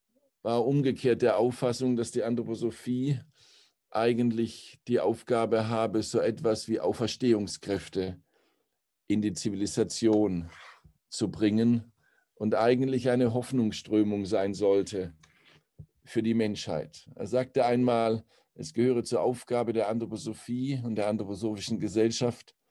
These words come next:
ähm, so etwas wie eine österliche Stimmung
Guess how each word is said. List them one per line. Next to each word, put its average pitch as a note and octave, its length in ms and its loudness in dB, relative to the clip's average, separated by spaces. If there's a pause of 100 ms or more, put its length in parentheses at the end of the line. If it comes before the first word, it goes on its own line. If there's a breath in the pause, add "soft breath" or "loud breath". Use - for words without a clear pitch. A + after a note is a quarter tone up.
(600)
ähm, A2+ 260 4
so A2+ 160 2
etwas A#2+ 440 2
wie A2+ 140 4
eine A2+ 240 4
österliche A2+ 760 0
Stimmung F#2+ 640 0